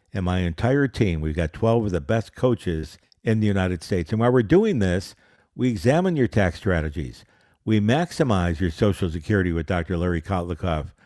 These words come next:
our Social Security P H D from Harvard, who teaches over at Boston University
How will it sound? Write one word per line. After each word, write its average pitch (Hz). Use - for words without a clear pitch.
our 90
Social 95
Security 90
P 113
H 92
D 92
from 85
Harvard, 90
who 87
teaches 98
over 87
at 90
Boston 92
University 85